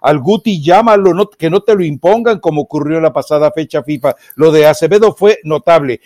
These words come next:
Y viene Reynoso a decir que él se equivocó en algunos de los movimientos que hizo. Bueno,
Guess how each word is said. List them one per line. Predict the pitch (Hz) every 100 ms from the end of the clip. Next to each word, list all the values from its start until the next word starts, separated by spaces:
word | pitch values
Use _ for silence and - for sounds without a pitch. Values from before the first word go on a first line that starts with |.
| _
Y | 190 202
viene | 254 254 240 208 190
Reynoso | 196 196 226 214
a | 196
decir | 175 214 175
que | 208
él |
se | 156
equivocó | - 170 151 123 180 151 _ _ -
en | 143 143
algunos | 139 180 180 143
de |
los | 143 135
movimientos | 143 143 143 170 156 143
que | 135
hizo. | 143 135 127 - _ _
Bueno, | 160 202 165